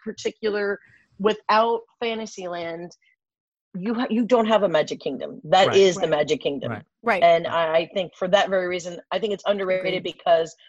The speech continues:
Speaker 1: mm, you know, Mary Blair, whole nine
Speaker 2: Mm-hmm.
Speaker 1: yards. I think, you
Speaker 3: Mm.
Speaker 1: know, that's the only reason why I think it's underrated. Do
Speaker 2: And
Speaker 1: I
Speaker 2: I
Speaker 1: think a lot of people still go there? A hundred percent.
Speaker 2: Yeah.
Speaker 1: But I
Speaker 3: Oh,
Speaker 1: think
Speaker 3: yeah.
Speaker 1: to go there, the Magic Kingdom is set up differently than Epcot. The Magic Kingdom s-, is set up with fast-paced music so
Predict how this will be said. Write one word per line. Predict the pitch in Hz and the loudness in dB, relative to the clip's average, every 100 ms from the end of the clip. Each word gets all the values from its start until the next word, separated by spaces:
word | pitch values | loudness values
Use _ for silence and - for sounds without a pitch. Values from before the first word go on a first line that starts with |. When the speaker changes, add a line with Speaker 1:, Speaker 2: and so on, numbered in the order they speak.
| _ _ - | _ _ -14
Speaker 1:
mm, | 180 180 - | -12 -12 -8
you | 185 | -2
know, | 170 | 0
Mary | 165 160 156 | 0 0 -2
Blair, | 208 196 190 185 - | 2 4 4 2 -4
whole | 202 | -4
nine | 175 160 | -2 -4
Speaker 2:
Mm-hmm. | |
Speaker 1:
yards. | 151 131 165 165 | -6 -14 -10 -10
I | |
think, | 165 175 - | -10 -12 -12
you | 208 | -10
Speaker 3:
Mm. | 202 185 165 | -8 -8 -8
Speaker 1:
know, | 156 - - _ _ | -10 -14 -20 _ _
that's | 180 160 - | 0 0 2
the | 196 | 2
only | 190 | 2
reason | 170 170 | 0 -2
why | 160 | -2
I | |
think | 160 165 | -2 -4
it's | 151 | -6
underrated. | 147 143 - - - 208 | -6 -10 -14 -20 -6 4
Do | |
Speaker 2:
And | 202 | 4
Speaker 1:
I | |
Speaker 2:
I | 165 | 4
Speaker 1:
think | 196 | 2
a | |
lot | 196 190 | 0 0
of | |
people | 220 180 | -6 -8
still | - 185 | -6 -4
go | 196 233 | -2 -2
there? | 247 | -2
A | 226 | -6
hundred | 233 - | -6 -8
percent. | - 240 190 - _ | -10 -8 -8 -10 _
Speaker 2:
Yeah. | - | 0
Speaker 1:
But | 202 | 4
I | 208 | 4
Speaker 3:
Oh, | |
Speaker 1:
think | 262 214 | 4 0
Speaker 3:
yeah. | |
Speaker 1:
to | 214 | 0
go | 226 | 0
there, | 214 202 196 _ _ _ | -2 -2 -4 _ _ _
the | 247 | -4
Magic | 254 285 302 - | -2 -4 -6 -10
Kingdom | 311 311 254 233 220 _ _ | -12 -8 -8 -8 -14 _ _
is | 208 202 | -4 -4
set | - 233 | -6 -4
up | 220 | -4
differently | 220 220 226 214 202 | -6 -10 -8 -6 -4
than | 185 180 - | -4 -8 -8
Epcot. | 190 - 170 143 - | -8 -8 -10 -10 -8
The | |
Magic | 185 190 202 | -6 -6 -8
Kingdom | - 220 214 | -8 -8 -6
s-, | 214 - - | -8 -10 -4
is | 196 - | -4 0
set | 190 180 | 0 0
up | 175 | -2
with | 180 - | -6 -4
fast-paced | 165 170 202 202 | -4 -2 -4 -4
music | 190 165 180 | -6 -8 -8
so | - | -6